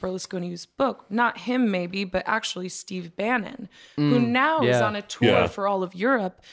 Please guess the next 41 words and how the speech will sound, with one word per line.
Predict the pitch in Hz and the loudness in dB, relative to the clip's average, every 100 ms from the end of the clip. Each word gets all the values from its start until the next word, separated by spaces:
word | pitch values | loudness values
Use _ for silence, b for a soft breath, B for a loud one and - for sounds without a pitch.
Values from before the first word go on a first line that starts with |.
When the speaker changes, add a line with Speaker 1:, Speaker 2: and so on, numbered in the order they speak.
| B B | B B
Speaker 1:
meeting | 208 214 202 196 196 - | -2 0 0 -2 -4 -8
with | 190 185 - | -8 -8 -6
these | 190 185 | -6 -4
emerging, | 185 185 185 185 185 175 - | -2 -2 -4 -4 -6 -6 -2
uh, | 185 175 170 165 | 0 0 0 -2
right-wing | - 180 - 180 180 175 175 | -2 -4 -4 -6 -6 -6 -8
parties | - 180 175 175 170 - | -2 -2 -2 -4 -8 -4
that | 185 - | -4 -4
really | - 214 247 190 175 | -6 -2 0 0 -2
are | |
popping | 170 170 160 170 | -2 -4 -4 -6
up | 165 - | -10 -4
all | 180 175 | 0 0
over | 165 165 | -2 -4
Europe. | 175 165 165 - - | -8 -6 -6 -8 -2
Speaker 3:
Yeah, | 110 110 85 73 | 4 4 2 -2
it's | - | -2
Speaker 1:
Um, | 101 101 98 | 2 2 4
Speaker 3:
scary. | 101 90 78 73 | 4 6 2 -2
Speaker 2:
Yeah. | - 120 113 113 104 | -10 -8 -8 -4 0
Speaker 1:
uh, | 226 226 | 2 4
Speaker 3:
I | 135 | 4
like | 160 160 | 6 4
Speaker 1:
you | 233 | 4
know, | 208 | 6
Speaker 3:
Steve | 160 135 | 6 6
Speaker 1:
and | 131 | 4
Speaker 3:
Bannon | 135 131 120 113 | 6 4 4 4
when | 113 | 4
he's | 104 101 101 | 4 2 0
in | 90 | -2
play. | - - 104 98 | -2 2 4 4
I | 90 95 | 0 0
don't | 107 113 | 2 4
like | 92 92 | 4 2
him | 85 | 0
at | 78 | 2
all, | 92 80 | 4 4
but | 76 | 2
I | 80 | 0
mean, | 76 80 | 0 -4